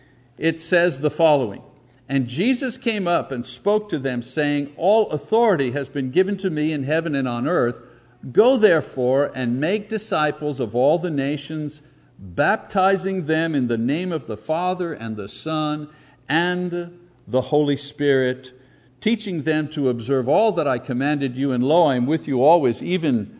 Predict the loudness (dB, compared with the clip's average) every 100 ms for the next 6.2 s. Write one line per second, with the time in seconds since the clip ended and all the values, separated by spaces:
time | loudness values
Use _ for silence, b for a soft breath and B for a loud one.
0 | -14 -6 -4 -2 -2 -2 -2 -6 -6 -6
1 | -6 -8 -8 -8 -6 -4 -4 -6 -4 0
2 | 4 4 4 0 -6 -2 0 0 0 0
3 | 2 2 2 -8 -20 _ _ _ _ _
4 | _ b b b 4 6 6 2 0 -4
5 | 0 0 -2 -2 0 2 2 0 -6 -4
6 | -2 -2